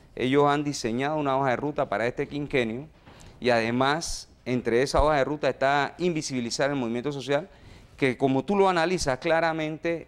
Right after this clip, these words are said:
es una posición única del movimiento popular que ha logrado poder tener expresión propia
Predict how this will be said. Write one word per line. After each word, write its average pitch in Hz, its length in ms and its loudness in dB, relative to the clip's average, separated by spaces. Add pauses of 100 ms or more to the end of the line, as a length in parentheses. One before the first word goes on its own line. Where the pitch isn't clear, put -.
(120)
es 147 400 -2 (100)
una 120 880 0 (180)
posición 156 680 0 (300)
única 147 460 2
del 107 100 0
movimiento 123 420 -2
popular 147 460 -2
que 131 120 -2
ha 113 80 2
logrado 131 640 2
poder 113 240 -4
tener 131 280 -2
expresión 135 480 -4
propia 143 480 0